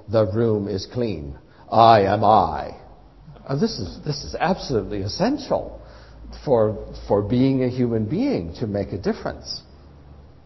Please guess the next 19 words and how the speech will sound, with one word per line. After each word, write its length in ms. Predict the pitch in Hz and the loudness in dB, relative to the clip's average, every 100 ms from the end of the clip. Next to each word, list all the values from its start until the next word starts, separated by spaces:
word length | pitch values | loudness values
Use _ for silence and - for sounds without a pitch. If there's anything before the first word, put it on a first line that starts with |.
| - | -14
It's 160 | 107 | -8
also 340 | 107 104 - 73 | -4 -4 -6 -6
very 200 | 95 98 | -2 -2
difficult 560 | 76 113 101 - 62 - - | -2 -6 -8 -12 -14 -14 -12
for 140 | 78 | -12
parents. 600 | 76 - 131 78 67 - - - - - - - - - - - - - - | -12 -10 -10 -10 -14 -20 -20 -20 -20 -20 -20 -20 -20 -20 -20 -20 -20 -20 -18
And, 160 | 101 85 - | -14 -12 -8
and, 360 | 107 107 110 | -6 -6 -6
and 200 | 104 101 | -6 -2
not 280 | 113 113 - | 0 0 -2
conven-, 380 | - 113 127 135 | -6 -2 0 0
it's 160 | 107 110 | -2 -2
not 160 | 113 | -2
a 60 | 107 | -2
convenient 560 | 117 104 127 120 95 - | -2 -2 0 0 -4 -2
part 220 | 127 123 | -2 -2
of 120 | 92 | -6
life, 280 | 95 82 113 - | -8 -8 -8 -6
but, 260 | 98 98 | -4 -6